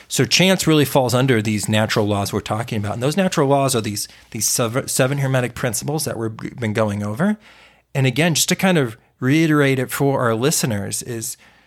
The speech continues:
these are the confines, natural law,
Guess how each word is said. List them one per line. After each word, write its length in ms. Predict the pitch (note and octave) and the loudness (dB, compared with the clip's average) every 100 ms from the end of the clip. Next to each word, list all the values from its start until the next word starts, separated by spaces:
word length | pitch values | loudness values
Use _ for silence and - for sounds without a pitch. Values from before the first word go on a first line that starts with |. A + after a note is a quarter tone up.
| _ _ _ _ | _ _ _ _
these 320 | C#3+ F3+ F#3+ | 0 2 0
are 300 | E3 D3+ C#3 | 0 0 2
the 400 | C3 A#2+ A2 G#2+ - _ _ _ _ _ _ _ | 0 -2 -4 -8 -12 _ _ _ _ _ _ _
confines, 960 | - D3 D3+ D3 - A#2 A2 A2 - - _ _ | -6 0 0 0 0 0 0 -2 -4 -8 _ _
natural 400 | B2 D3+ F#3 G3+ | 0 0 2 0
law, 340 | C#3 A#2+ C#3+ | 2 2 2